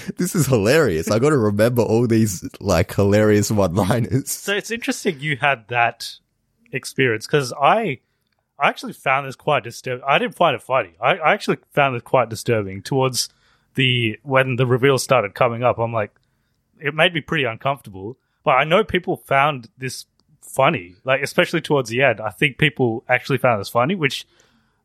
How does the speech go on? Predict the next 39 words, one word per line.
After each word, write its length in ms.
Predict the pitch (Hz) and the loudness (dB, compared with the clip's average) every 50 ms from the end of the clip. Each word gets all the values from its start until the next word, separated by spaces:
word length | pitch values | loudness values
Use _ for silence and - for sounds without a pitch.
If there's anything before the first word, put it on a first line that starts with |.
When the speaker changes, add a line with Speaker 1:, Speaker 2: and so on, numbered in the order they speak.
| _ _ | _ _
Speaker 2:
I 100 | - 143 151 | -2 0 0
don't 100 | 147 135 | 0 0
know, 60 | 113 | 0
I 100 | 117 123 | -2 -2
didn't, 360 | 120 - 131 131 143 196 175 139 | -2 -4 -4 -2 -2 -2 -4 -4
but 180 | 120 127 123 | -6 -6 -4
maybe 220 | 127 131 139 135 117 | -2 -2 -2 -2 -2
that's 200 | 127 127 - - | -4 -4 -6 -6
just 260 | 135 120 - - 127 | -10 -10 -10 -10 -10
my 340 | 117 107 104 101 98 95 98 - | -8 -6 -6 -6 -6 -8 -10 -6
taste. 480 | - 131 120 98 101 110 - - _ - - | -2 -2 -2 -2 -4 -10 -16 -18 _ -4 0
Speaker 1:
Maybe 220 | 107 107 107 127 | 2 4 4 4
I'm 120 | 117 104 101 | 4 4 2
just, 200 | 92 92 - - | 0 0 2 2
like, 140 | 92 95 - | 2 2 2
a 80 | 82 | 2
sick 380 | - - - - 117 104 - - | 0 0 2 2 2 2 0 2
human 340 | - 110 101 90 87 82 76 | 2 2 4 4 4 2 4
being, 360 | - 92 87 76 - 76 - | 4 4 4 4 2 2 2
Speaker 2:
<laughs> 120 | 214 226 - | 2 4 4
Speaker 1:
but 240 | 82 82 - - - - _ - _ _ _ _ - - - - | 2 2 2 -2 -6 -14 _ -16 _ _ _ _ -20 -18 -10 -6
this 260 | 95 85 110 123 - | -2 0 2 2 2
is 120 | 143 120 113 | 0 0 2
one 160 | 123 123 120 | 2 2 2
of 60 | 98 | 2
the 60 | 95 | 0
funniest 520 | - - - 98 90 92 95 95 90 - 95 | -4 -2 0 0 0 2 0 -2 -2 -2 -2
movies 340 | 98 90 92 92 90 80 87 | 0 0 2 0 0 0 0
I've 160 | 80 78 - | -2 -2 -2
seen 400 | - - 98 90 90 90 90 - | 0 2 2 2 2 0 -2 -6
from, 220 | - - 143 117 110 | -6 -2 -2 -2 0
like, 300 | 123 135 117 120 127 - | 0 0 0 0 0 0
the 100 | - 113 | 0 0
halfway 460 | - 113 107 123 - - 127 107 113 | 2 2 2 2 2 2 2 2 2
point. 400 | 110 - - 131 131 143 143 - - - 151 - | 2 2 2 2 2 2 0 -2 -6 -10 -8 -8
Speaker 2:
<laughs> 160 | - - - | -10 -10 -2
Speaker 1:
It's 240 | - 123 - - - - - | -2 -2 -2 -2 -6 0 2
absolutely 600 | 95 - - - - 113 113 113 110 101 98 101 | 2 2 2 2 2 4 4 4 4 4 4 4
hilarious. 920 | 82 76 78 85 87 85 90 92 78 - - 101 113 - - - - | 4 4 4 4 4 4 4 4 2 2 0 -2 -2 -2 -4 -12 -14